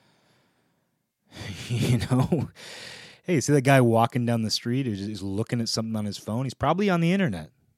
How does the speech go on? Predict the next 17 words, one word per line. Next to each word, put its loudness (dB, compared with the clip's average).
in -10
some -2
capacity. -6
So -8
you -8
can -10
see -4
where -6
even -8
just -10
calling -2
it -8
the -6
internet -4
seems -12
old, -2
outdated. -4